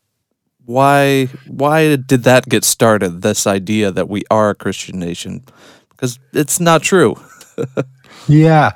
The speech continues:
Speaker 2: Well, here's, here's where I thi-, here's where I think the confusion comes from and why people on both sides of this argument can make a point. And that is, it depends on when you start. So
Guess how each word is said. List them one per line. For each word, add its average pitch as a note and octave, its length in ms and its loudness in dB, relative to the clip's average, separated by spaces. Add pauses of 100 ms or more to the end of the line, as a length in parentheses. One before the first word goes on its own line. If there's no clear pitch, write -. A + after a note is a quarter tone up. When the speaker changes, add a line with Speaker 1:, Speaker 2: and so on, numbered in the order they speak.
(260)
Speaker 2:
Well, D3+ 100 6
here's, E3 260 4
here's F3 260 2
where F3 120 6
I C#3+ 60 2
thi-, D3 180 -2
here's D#3+ 200 2
where E3 80 4
I B2+ 40 0
think C3 180 0
the A2 80 2
confusion A#2+ 500 0
comes G#2 240 2
from G#2+ 160 2
and F#2+ 120 2
why F#2 260 2 (100)
people G2+ 300 -2
on F#2 140 2
both G2+ 200 0
sides G2 320 0
of E2+ 80 -4
this F2+ 180 -2
argument F2 500 -2
can F2 200 -2
make E2 180 -4
a - 40 -10
point. - 440 -10 (920)
And G#2 100 -4
that A#2+ 200 4
is, A2 140 0
it A#2+ 100 -6
depends D#3 380 2
on D#3 200 2
when B2 200 2
you A2 140 2
start. - 500 -4 (1040)
So - 340 0